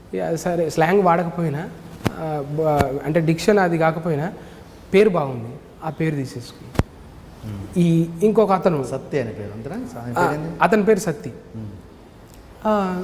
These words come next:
Speaker 1: ఈ సత్తి, ముకుందరెడ్డి, ఇంకా నరసింహ,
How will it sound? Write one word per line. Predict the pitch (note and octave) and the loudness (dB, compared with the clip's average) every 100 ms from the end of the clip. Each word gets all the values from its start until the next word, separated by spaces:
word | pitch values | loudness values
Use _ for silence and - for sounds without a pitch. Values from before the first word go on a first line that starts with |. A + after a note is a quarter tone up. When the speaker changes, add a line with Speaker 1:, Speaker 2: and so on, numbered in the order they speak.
| - A3 | -6 -2
Speaker 1:
ఈ | G3+ | 0
సత్తి, | - F3 - G3 G3 F3 | 2 0 2 2 2 2
ముకుందరెడ్డి, | E3 F3 E3+ D#3+ D3+ D#3+ E3 - - - - | 0 2 2 2 2 0 -2 -12 -16 -6 -2
ఇంకా | D3+ F3 D#3 | 2 4 4
నరసింహ, | C#3+ C#3+ F3 E3 D3+ | 2 2 2 4 2